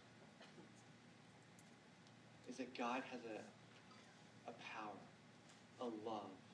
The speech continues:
As it says in Paul's writings here, that togetherness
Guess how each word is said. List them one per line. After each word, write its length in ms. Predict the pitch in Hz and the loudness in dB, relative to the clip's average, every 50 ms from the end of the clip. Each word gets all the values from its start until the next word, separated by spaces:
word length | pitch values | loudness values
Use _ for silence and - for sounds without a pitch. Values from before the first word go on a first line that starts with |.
| - - - - - - - - - - - - - - | -12 -12 -12 -12 -12 -12 -12 -12 -12 -12 -12 2 10 12
As 140 | 131 135 | 12 12
it 100 | 143 139 | 12 10
says 380 | - - - 160 156 160 156 160 | 10 12 12 12 12 12 12 12
in 120 | 151 131 120 - - | 12 12 10 8 8
Paul's 420 | 139 135 135 135 131 131 127 - - - | 10 12 12 12 12 12 12 8 8 10
writings 420 | 123 123 120 120 120 117 117 117 - - | 12 12 12 12 10 8 4 2 0 0
here, 200 | - 113 110 110 | 0 2 4 6
that 240 | 110 113 - - - - - - - - - | 10 10 10 10 8 2 -4 -6 -8 -8 4
togetherness 920 | - - 165 - - 160 160 160 151 151 135 123 117 110 - - - - | 10 12 12 12 12 12 12 12 12 12 12 12 12 10 8 4 2 0